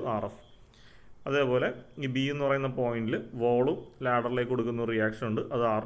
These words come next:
ഡബ്ല്യു ആണ്, reaction at wall. ഇനി ബി എന്ന് പറയുന്ന പോയിന്റിൽ ലാഡർ തെന്നി വീഴുമ്പോൾ ലാഡർ താഴത്തേക്കായിരിക്കും വീഴുന്നത്. അപ്പോൾ അതിന് against ആയിട്ട് വരുന്ന ഫ്രിക്ഷണൽ ഫോഴ്സ് അപ്വേർഡ്സ് ആയിരിക്കും. mu W into ആർ ഡബ്ല്യു ആണ് വരുന്നത്. mu W എന്ന് പറഞ്ഞാൽ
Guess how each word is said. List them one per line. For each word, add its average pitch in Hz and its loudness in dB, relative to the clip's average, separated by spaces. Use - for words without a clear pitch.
ഡബ്ല്യു 107 0
ആണ്, 123 -4
reaction 113 0
at 107 -8
wall. 101 0
ഇനി 147 0
ബി 135 0
എന്ന് 143 -4
പറയുന്ന 139 0
പോയിന്റിൽ 117 -2
ലാഡർ 117 0
തെന്നി 120 -2
വീഴുമ്പോൾ 107 0
ലാഡർ 113 0
താഴത്തേക്കായിരിക്കും 113 0
വീഴുന്നത്. 101 -2
അപ്പോൾ 127 -4
അതിന് 120 -2
against 120 -4
ആയിട്ട് 107 -4
വരുന്ന 110 -2
ഫ്രിക്ഷണൽ 113 -6
ഫോഴ്സ് 104 -2
അപ്വേർഡ്സ് 113 -4
ആയിരിക്കും. 113 -6
mu 147 2
W 135 4
into 127 2
ആർ 120 2
ഡബ്ല്യു 113 0
ആണ് 123 0
വരുന്നത്. 107 0
mu 127 0
W 127 2
എന്ന് 123 0
പറഞ്ഞാൽ 113 0